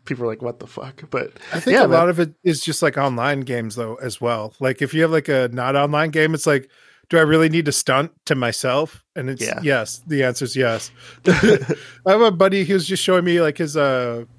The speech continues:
Speaker 2: his Destiny swag. He's like, "Check it out. I got, like, this whole outfit." He's like, "What do you think?" I'm like, "Yeah, that's nice, I guess." But he was, like, showing <laughs> it off, and, like, and I was like, "All right, man. This is
Speaker 1: Posing
Speaker 2: cool,
Speaker 1: for
Speaker 2: but,
Speaker 1: you,
Speaker 2: like,"
Speaker 1: sh-,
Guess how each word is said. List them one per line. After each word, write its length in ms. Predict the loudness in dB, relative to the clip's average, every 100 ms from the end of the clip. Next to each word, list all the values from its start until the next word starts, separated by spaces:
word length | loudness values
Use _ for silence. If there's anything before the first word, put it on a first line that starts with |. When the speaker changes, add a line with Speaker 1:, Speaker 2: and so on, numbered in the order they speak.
| _
Speaker 2:
his 180 | -8 -4
Destiny 480 | -2 -2 -2 -4 -4
swag. 360 | 0 0 0
He's 160 | -2 -4
like, 100 | -4
"Check 220 | -2 0
it 80 | 2
out. 180 | 2 0
I 40 |
got, 200 | 0 0
like, 240 | 0 -4 _ _ _ _ _ _ -4
this 220 | -2 0
whole 540 | 2 4 4 2 0 -8 _ _ 0
outfit." 500 | 0 0 -2 -2 -2
He's 120 | -4
like, 140 | -2
"What 80 | 0
do 60 | 0
you 40 |
think?" 200 | 0 0
I'm 100 | 2
like, 220 | 2 -2 _ -6
"Yeah, 140 | -2
that's 240 | -2 -2
nice, 240 | -6 -6 -8
I 60 |
guess." 340 | -4 -2 -2 -4 _ _ -6
But 80 | -2
he 40 |
was, 120 | 0
like, 140 | 0 2
showing 320 | 2 2 4
<laughs> 80 | 2
it 80 |
off, 460 | 4 4 4 2 2
and, 160 | 2 4
like, 220 | 2 -2 _ -20 -20 _
and 120 | -2 2
I 60 | 0
was 120 | 0
like, 200 | -4 -4
"All 180 | -4 -2
right, 220 | -2 -4
man. 340 | -6 -6 -8 -14 _ _ _ _ -12
This 160 | -8
is 60 | -2
Speaker 1:
Posing 320 | 0 2 2
Speaker 2:
cool, 80 | 2
Speaker 1:
for 120 | 2
Speaker 2:
but, 120 | 2
Speaker 1:
you, 60 | 0
Speaker 2:
like," 80 | -2
Speaker 1:
sh-, 200 | -6